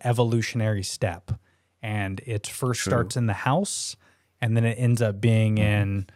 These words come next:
Speaker 1: the cabinet or the cupboard or a drawer,
Speaker 2: Mm.
Speaker 1: and then maybe it's a big tote,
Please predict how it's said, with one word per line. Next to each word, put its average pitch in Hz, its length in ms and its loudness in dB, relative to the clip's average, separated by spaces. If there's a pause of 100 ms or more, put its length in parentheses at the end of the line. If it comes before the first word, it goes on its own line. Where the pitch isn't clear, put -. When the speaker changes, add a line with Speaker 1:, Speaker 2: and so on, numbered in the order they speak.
(600)
Speaker 1:
the - 80 -4
cabinet 151 580 -2
or 120 80 0
the 110 120 0
cupboard 190 420 2 (600)
or 110 180 -2
a - 20 -6
drawer, 165 480 4 (260)
Speaker 2:
Mm. 85 200 -4
Speaker 1:
and 113 160 2
then 113 120 4
maybe 113 360 4
it's 104 180 2
a 90 240 -6 (240)
big 110 440 0
tote, 160 340 0